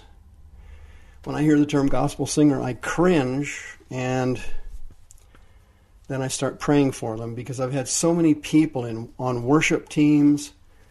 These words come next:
Christian bands, Christian singers.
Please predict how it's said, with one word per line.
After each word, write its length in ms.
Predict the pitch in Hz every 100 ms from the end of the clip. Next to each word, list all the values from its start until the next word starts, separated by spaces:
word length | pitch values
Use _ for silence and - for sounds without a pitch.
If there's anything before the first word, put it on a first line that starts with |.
| - - - -
Christian 600 | - 160 - - 156 151
bands, 800 | 139 139 143 139 139 139 - - -
Christian 580 | - 165 160 - 165 151
singers. 800 | 147 - 147 139 135 135 139